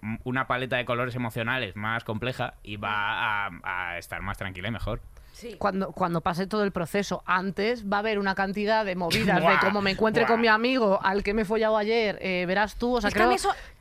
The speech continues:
Speaker 3: o sea, creo que liarse entre amigos es complicado, o sea, que es,
Speaker 1: Es
Speaker 3: es complicado si las dos
Speaker 1: complicadísimo, pero
Speaker 3: partes
Speaker 1: es
Speaker 3: lo gestionan bien, pero si una persona se pilla más, eso sale
Speaker 2: Que
Speaker 3: fatal.
Speaker 2: eso no se gestiona. Mira, eh, os voy a contar por qué,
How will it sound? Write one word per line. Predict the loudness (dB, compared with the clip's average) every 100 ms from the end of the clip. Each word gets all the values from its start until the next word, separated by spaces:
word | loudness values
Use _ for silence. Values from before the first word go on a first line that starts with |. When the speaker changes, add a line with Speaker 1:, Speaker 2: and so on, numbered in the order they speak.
| -10 -4 0
Speaker 3:
o |
sea, | 0 2
creo | 2 2
que | 2
liarse | 2 2 0
entre | 0 0
amigos | 2 0 -2
es | -6 -2
complicado, | -2 -2 -2 -2 -2
o | -6
sea, | -8
que | -6 -10 -10
es, | -6
Speaker 1:
Es | -4
Speaker 3:
es | 0
complicado | 2 4 4 4
si | 4 2 0
las | 2 2
dos |
Speaker 1:
complicadísimo, | 2
pero | 2
Speaker 3:
partes | 2 2 2
Speaker 1:
es |
Speaker 3:
lo | 0
gestionan | 0 -4 -2 0 0
bien, | 2 0 -2
pero | -4 -2 -2
si | -2
una | -2 -2
persona | -2 0 0 -2
se | -2
pilla | -2 -2 0
más, | 0 -2 -6 -16 -8
eso | -6
sale | -4 -2
Speaker 2:
Que | -2
Speaker 3:
fatal. | -4
Speaker 2:
eso | 2 4
no | 4
se | 0
gestiona. | -4 -2 0 0
Mira, | 2 2 0
eh, | 0 0
os |
voy | 2
a |
contar | 0 2 0 2
por | -2 0
qué, | -2 -2